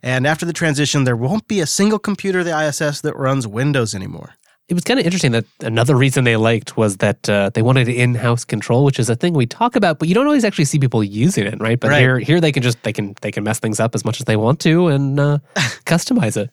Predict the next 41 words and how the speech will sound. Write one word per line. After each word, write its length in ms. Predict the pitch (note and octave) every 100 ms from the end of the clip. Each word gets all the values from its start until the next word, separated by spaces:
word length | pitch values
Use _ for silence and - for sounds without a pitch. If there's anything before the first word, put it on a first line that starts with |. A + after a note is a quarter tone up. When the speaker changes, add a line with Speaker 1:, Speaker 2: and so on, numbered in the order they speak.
| -
Speaker 1:
Yeah. 300 | F3 G#3 C#3+ - -
Well, 80 | F#3
you 80 | G3+
know, 40 |
they 60 | G3
got 100 | A#3+
a 40 |
virus, 600 | D#3 D3+ C4+ A#2+ - - -
uh, 300 | D#3 D3 C3
back 280 | A#2 C#3+ C#3
in 80 | C3+
two 140 | D#3
thousand 300 | D3 C#3 B2+
and 100 | A#2+
eight. 320 | C3+ A2+ F#2 -
I 120 | B2+ A#2+
guess 260 | C3 C#3+
they, 100 | D#3
they 140 | C#3+ D3+
blame 260 | D3 F3
it 60 | F#3
on 100 | D3+
a 80 | C3
Russian 300 | C#3+ D3 C3
cosmonaut. 580 | C3+ D3 C3+ A2+ F#2+ -
Speaker 2:
Those 320 | A#2+ D3 D3
Russians 500 | C3+ B2+ G#2+ A2 G2+
and 140 | A2+ A#2
their 140 | A#2+
viruses. 480 | A#2 G#2 G#2 G#2 A2
Speaker 1:
Brought, 420 | D3+ D3+ C#3+ D#3
brought 200 | D3 D3+
aboard 160 | D3 C#3+
a 40 |
worm, 480 | B2+ D3+ D#3 B2+ A2
I 60 | A2+
guess 240 | A#2+ A2+
technically 400 | B2+ A#2 A2+ A2
not 100 | G#2
a 60 | G#2
virus, 420 | A2 G#2+ G#2